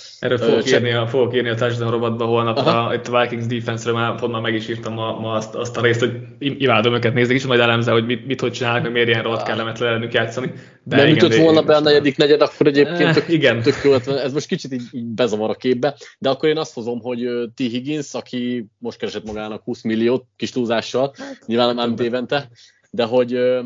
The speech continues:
Speaker 2: hát egyrészt hatalmas volt az a játék, ami a for-, ö, touchdown szerzett, és, és nagyon kellett ugye az egyenlítéshez, másrészt meg ugye, ugye tudjuk, hogy szabad ügynök lesz, talán az egyik legfontosabb a piacon.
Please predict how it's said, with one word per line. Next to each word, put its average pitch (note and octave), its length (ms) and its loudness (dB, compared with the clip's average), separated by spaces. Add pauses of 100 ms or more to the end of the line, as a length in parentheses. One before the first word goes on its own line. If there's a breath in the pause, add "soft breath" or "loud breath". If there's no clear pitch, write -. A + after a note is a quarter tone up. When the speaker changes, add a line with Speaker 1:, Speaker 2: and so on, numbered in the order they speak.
(120)
Speaker 2:
hát A#2+ 120 -20 (240)
egyrészt C3+ 240 -10
hatalmas B2+ 400 -10
volt C#3 120 -8
az C3 100 -12
a C#3 40 -6
játék, C#3 640 -8
ami B2 140 -6
a B2 80 0
for-, B2+ 260 -4
ö, A#2+ 280 -2 (320)
touchdown B2+ 340 -4
szerzett, B2 420 -6
és, A2+ 220 -8
és - 120 -14
nagyon A#2 240 -4
kellett B2+ 300 0
ugye C3 260 2
az A2+ 120 -4
egyenlítéshez, C3 760 -2
másrészt A#2 440 -8
meg A#2+ 100 -2
ugye, A#2 360 0 (280)
ugye A2 160 -4
tudjuk, G#2 240 -6
hogy - 100 -12
szabad A2+ 200 2
ügynök A#2+ 260 4
lesz, B3 160 4
talán A3+ 160 2
az G3+ 80 0
egyik G#3+ 160 2
legfontosabb - 640 0
a B2 40 0
piacon. C3 540 0